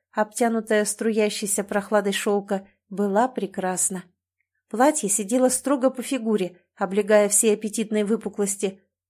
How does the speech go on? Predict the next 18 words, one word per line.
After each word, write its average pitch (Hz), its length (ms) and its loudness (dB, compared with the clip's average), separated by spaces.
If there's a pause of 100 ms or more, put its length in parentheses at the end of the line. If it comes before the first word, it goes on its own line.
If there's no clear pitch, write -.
(180)
Улыбнувшись 202 720 0
своему 196 320 0
двойнику 185 560 -2
в 262 60 -2
зеркале, 247 600 0 (320)
Аня 330 240 2
напрочь 285 480 0
забыла 214 480 2
о 190 60 0
том, 294 360 -2
что - 200 -6
хотела 262 440 0
побаловать 220 600 4
свои 214 240 2
ногти 226 360 -2
лаком 226 440 2
ярко-красного 190 840 -4
цвета. 190 480 -4